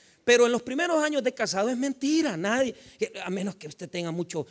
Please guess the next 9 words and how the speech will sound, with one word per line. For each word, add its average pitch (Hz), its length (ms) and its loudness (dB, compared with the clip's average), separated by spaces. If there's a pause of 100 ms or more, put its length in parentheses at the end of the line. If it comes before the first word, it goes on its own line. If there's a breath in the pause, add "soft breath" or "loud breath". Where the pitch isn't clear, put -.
(120 loud breath)
mucho 175 260 -6
pisto. 240 300 -6
Pero 180 160 -2
cuando 185 240 0
ya 311 180 2
la 349 100 2
empresa 254 560 6
familiar 180 600 -2
construye, 180 640 0